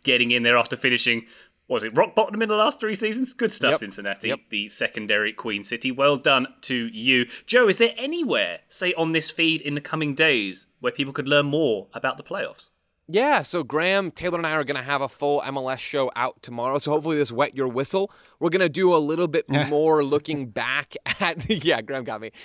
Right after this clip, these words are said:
Speaker 2: We're gonna do a little bit more looking back <laughs> at the regular season and, and sort of monitoring big storylines and figuring out what we all should be caring about headed into the playoffs.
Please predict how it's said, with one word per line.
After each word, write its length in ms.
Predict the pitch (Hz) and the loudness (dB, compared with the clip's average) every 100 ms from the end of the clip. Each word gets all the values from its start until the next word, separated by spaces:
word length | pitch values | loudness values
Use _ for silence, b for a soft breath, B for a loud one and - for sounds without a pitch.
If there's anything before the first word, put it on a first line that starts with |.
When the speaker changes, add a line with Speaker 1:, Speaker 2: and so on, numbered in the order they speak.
| B B | B B
Speaker 2:
We're 100 | 160 | 0
gonna 140 | 190 | 4
do 100 | 180 | 6
a 40 | 190 | 6
little 200 | 180 185 | 4 4
bit 140 | 139 | 2
more 260 | 156 165 151 | 4 6 6
looking 400 | 151 151 156 127 | 4 2 -2 -2
back 380 | 127 135 131 - | -2 0 -2 -8
<laughs> 80 | - | -2
at 300 | 127 120 - | 0 0 -4
the 200 | - 127 | -8 -4
regular 320 | 139 156 165 | -2 0 0
season 320 | 160 175 160 | 0 -2 -4
and, 300 | 160 104 131 | -6 -6 -8
and 120 | 120 120 | -10 -8
sort 120 | 131 | -6
of 80 | 117 | -4
monitoring 540 | 123 131 123 123 117 | -4 -4 -4 -4 -4
big 200 | 104 123 | -6 -8
storylines 760 | - 135 127 127 123 120 113 - b b b | -6 -4 -2 0 -2 -4 -6 -12 b b b
and 100 | - | -4
figuring 300 | 160 139 131 | -2 -2 -2
out 120 | 127 | -4
what 400 | 120 120 131 147 | -6 0 2 2
we 240 | 127 123 135 | -2 -2 2
all 220 | 135 143 | 2 2
should 180 | - 123 | -2 -6
be 100 | 123 | -8
caring 360 | - 123 113 | -8 -8 -6
about 220 | 110 113 92 | -6 -6 -6
headed 240 | 127 120 | -6 -4
into 220 | 117 120 | -6 -6
the 80 | 113 | -8
playoffs. 480 | - 127 117 113 | -2 0 0 -4